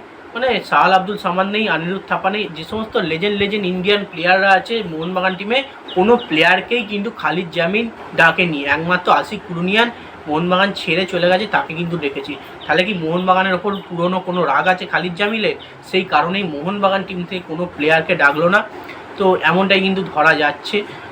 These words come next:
তো basically ব্যাপারটা এখনও পুরোপুরি বোঝা যায়নি, কোনো কারণ অবশ্যই থাকতে পারে। সেই কারণ যদি জানতে পারি অবশ্যই ফার্স্ট, ফার্স্ট তোমাদের আপডেট দেবো।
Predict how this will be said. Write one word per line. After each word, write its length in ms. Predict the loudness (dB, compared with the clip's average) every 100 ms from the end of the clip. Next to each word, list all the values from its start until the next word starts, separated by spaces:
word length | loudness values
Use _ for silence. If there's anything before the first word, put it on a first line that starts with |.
| -2
তো 80 |
basically 520 | 4 4 4 2 4 4
ব্যাপারটা 420 | 2 2 2 0
এখনও 220 | 0 -6
পুরোপুরি 420 | -8 -8 -6 -8
বোঝা 340 | -8 -4 0 0
যায়নি, 440 | 2 0 0 -4 -4
কোনো 160 | -2 0
কারণ 360 | 2 2 2
অবশ্যই 400 | 0 -2 -4 -4 -2
থাকতে 280 | -2 -2 -2
পারে। 260 | 0 -2 -2
সেই 80 | -2
কারণ 260 | 0 0 0
যদি 180 | -4 -4
জানতে 260 | -6 -2 -2
পারি 200 | 0 -2
অবশ্যই 280 | -2 -6 -8 -6
ফার্স্ট, 200 | -6 -6
ফার্স্ট 180 | -8
তোমাদের 240 | -6 0 2
আপডেট 260 | 2 -2 -2
দেবো। 240 | 2 4